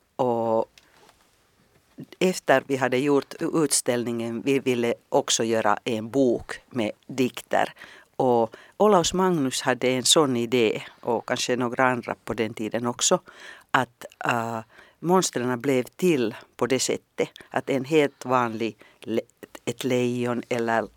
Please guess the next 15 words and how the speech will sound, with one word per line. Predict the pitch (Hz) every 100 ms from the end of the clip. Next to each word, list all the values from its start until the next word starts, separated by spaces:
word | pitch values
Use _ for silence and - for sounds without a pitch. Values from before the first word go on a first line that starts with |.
| -
lammunge | 123 123 117 110 113 - - _ - 123 120 120 120 - -
eller | 127 110
mamma | 120 113 110 120 131 -
gick | 127 -
och | 120
simma. | - 151 165 196 208 - - - -
Så | - 151
det | 170
bröts | 165 254 233 - -
av | 240 208 127
liksom | 123 - 151 151
delar | 220 190 104 - - - - -
av | 113 113
deras | 123 113 -
kroppar, | - 151 147 _ - 196